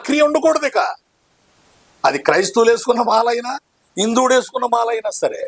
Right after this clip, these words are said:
ఎవరైనా సరే, అటు వాళ్ళకి చెప్తున్నాను,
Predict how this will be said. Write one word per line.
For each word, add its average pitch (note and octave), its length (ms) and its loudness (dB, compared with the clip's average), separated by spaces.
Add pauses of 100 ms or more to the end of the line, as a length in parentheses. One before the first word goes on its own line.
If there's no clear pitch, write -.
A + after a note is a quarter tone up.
(840)
ఎవరైనా C#4 380 2 (120)
సరే, A#3+ 200 4 (440)
అటు D#3+ 220 0
వాళ్ళకి A3+ 360 2
చెప్తున్నాను, B3+ 460 -2